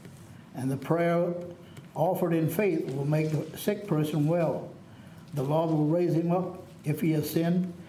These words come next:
he will be forgiven. Therefore, confess your sins to each other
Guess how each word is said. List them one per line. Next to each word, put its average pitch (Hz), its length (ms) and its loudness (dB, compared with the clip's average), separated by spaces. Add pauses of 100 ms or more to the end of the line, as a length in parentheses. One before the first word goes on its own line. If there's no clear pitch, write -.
(100)
he 156 120 2
will 156 140 4
be 156 180 2
forgiven. 160 600 0 (720)
Therefore, 175 580 2
confess 180 500 2
your 170 120 2
sins 208 380 2
to 165 80 4
each 175 240 2
other 160 360 2